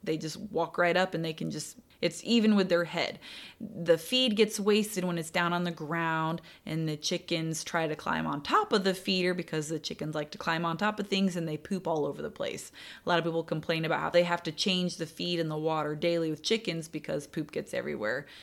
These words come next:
If you get them hung up in the air, then it's not an issue. And the same thing with our water. It's on a heat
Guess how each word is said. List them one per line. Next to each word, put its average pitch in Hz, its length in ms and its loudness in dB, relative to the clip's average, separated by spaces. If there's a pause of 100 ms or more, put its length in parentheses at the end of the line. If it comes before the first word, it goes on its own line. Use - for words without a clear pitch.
(260)
If 151 140 -10
you 165 80 -2
get 160 200 0
them 156 160 2
hung 151 340 -4
up 202 220 2
in 170 160 2
the 156 200 -2
air, 165 400 2 (240)
then 160 140 2
it's 151 200 -6
not 151 140 -2
an - 80 -6
issue. - 420 -4
And 147 280 -4
the 165 120 -2
same 185 220 0
thing 170 140 -2
with 160 120 0
our 156 140 2
water. 151 400 2
It's 151 180 2
on 165 160 4
a 156 40 -2
heat - 440 -2